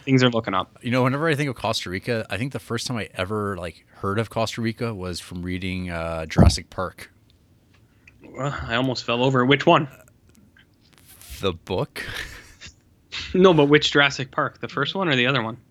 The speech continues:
Speaker 2: Lost World? <laughs>
Speaker 1: Yeah.
Speaker 2: Well, it's,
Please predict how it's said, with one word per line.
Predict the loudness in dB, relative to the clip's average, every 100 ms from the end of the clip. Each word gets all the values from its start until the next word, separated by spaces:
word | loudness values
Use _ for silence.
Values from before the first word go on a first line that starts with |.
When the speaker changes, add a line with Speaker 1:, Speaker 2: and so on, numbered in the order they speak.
| -10
Speaker 2:
Lost | -6 -6 -6 -6
World? | -6 -4 -6 -8
<laughs> | -10 -16 _ -20 -16 -2
Speaker 1:
Yeah. | -2 -4 -14 -10
Speaker 2:
Well, | -4 -4 -6
it's, | _